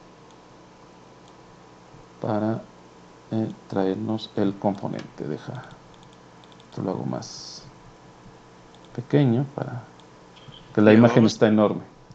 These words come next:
Speaker 1: Ajá, ¿qué pasó?
Speaker 2: Profe, una preguntita, ¿le vamos a subir el maquetado?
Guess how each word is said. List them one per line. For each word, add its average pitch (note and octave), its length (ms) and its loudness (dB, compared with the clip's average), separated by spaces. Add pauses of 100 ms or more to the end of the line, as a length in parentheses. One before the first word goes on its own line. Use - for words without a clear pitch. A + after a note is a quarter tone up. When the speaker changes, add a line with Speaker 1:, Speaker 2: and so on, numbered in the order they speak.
Speaker 1:
Ajá, G#2 320 0
¿qué B2 80 -2
pasó? B2 220 0
Speaker 2:
Profe, C4 120 -2
una B2 200 -12
preguntita, A2 640 -14 (200)
¿le A2 100 -10
vamos B2 240 -12
a A#2 80 -10
subir G#2+ 240 -10
el B2+ 80 -10
maquetado? A#2+ 520 -12